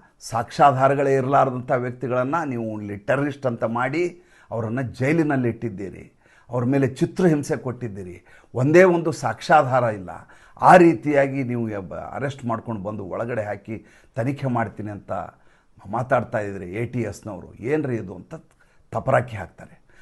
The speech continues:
ಅದಾದ್ಮೇಲೆ ತನಿಖೆ ಶುರುವಾಗತ್ತೆ. ಕೊನೆಗೆ ಅದರ ಸುಖಾಂತ್ಯ ಆಗಿದ್ದು ಮೊನ್ನೆ. ನಾನು ಯಾಕೆ ಇಷ್ಟೆಲ್ಲ ಹೇಳಿದೆ ಅಂತಂದರೆ, ನಾವು ಹಿಂದೂಗಳು ಯಾವಾಗಲೂ ಜಾತಿ ಆಧಾರದಲ್ಲಿ ಒಡ್ಕೊಂಡು ಹೋಗ್ತೀವಿ.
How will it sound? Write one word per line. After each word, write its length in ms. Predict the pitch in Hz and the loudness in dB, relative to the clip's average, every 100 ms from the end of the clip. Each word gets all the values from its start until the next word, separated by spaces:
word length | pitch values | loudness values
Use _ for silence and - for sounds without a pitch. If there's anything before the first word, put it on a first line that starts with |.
| - - | -12 -2
ಅದಾದ್ಮೇಲೆ 480 | 117 135 185 190 - | 6 8 8 4 -2
ತನಿಖೆ 340 | 135 120 113 | -4 -4 -10
ಶುರುವಾಗತ್ತೆ. 760 | - 95 98 90 _ 143 - _ _ _ _ _ _ _ _ _ _ _ _ _ _ | -12 -12 -12 -14 _ -20 -20 _ _ _ _ _ _ _ _ _ _ _ _ _ _
ಕೊನೆಗೆ 560 | 151 139 107 139 180 - | -2 -2 -2 -6 -10 -12
ಅದರ 260 | 120 113 104 85 _ _ _ _ - | -8 -6 -8 -10 _ _ _ _ -14
ಸುಖಾಂತ್ಯ 520 | 120 - 143 127 123 | -8 -2 -2 -2 -6
ಆಗಿದ್ದು 340 | 101 90 - | -8 -12 -16
ಮೊನ್ನೆ. 540 | 135 92 90 95 _ _ _ _ _ _ _ _ _ _ _ _ _ _ _ _ _ _ _ - | -14 -12 -14 -16 _ _ _ _ _ _ _ _ _ _ _ _ _ _ _ _ _ _ _ -12
ನಾನು 180 | 107 90 | -10 -8
ಯಾಕೆ 320 | 113 - 160 | -10 -10 -12
ಇಷ್ಟೆಲ್ಲ 320 | - 127 117 | -8 -6 -6
ಹೇಳಿದೆ 320 | 113 113 110 | -6 -6 -6
ಅಂತಂದರೆ, 800 | 107 92 107 107 101 82 - _ _ _ _ 110 | -10 -10 -12 -10 -10 -12 -18 _ _ _ _ -16
ನಾವು 180 | 104 | -12
ಹಿಂದೂಗಳು 840 | 90 117 127 156 127 110 85 110 _ _ _ _ _ - | -8 -6 -4 -4 -4 -6 -10 -18 _ _ _ _ _ -12
ಯಾವಾಗಲೂ 680 | 101 123 156 156 143 104 - _ _ _ _ _ _ | -6 -2 -2 -2 -6 -8 -14 _ _ _ _ _ _
ಜಾತಿ 560 | 117 - 196 180 226 190 | -14 -6 -6 -4 -2 -2
ಆಧಾರದಲ್ಲಿ 580 | 151 131 139 123 117 113 | -2 -6 -6 -6 -6 -8
ಒಡ್ಕೊಂಡು 420 | 104 98 107 98 | -10 -12 -14 -14
ಹೋಗ್ತೀವಿ. 540 | 92 95 95 92 - | -14 -18 -16 -18 -20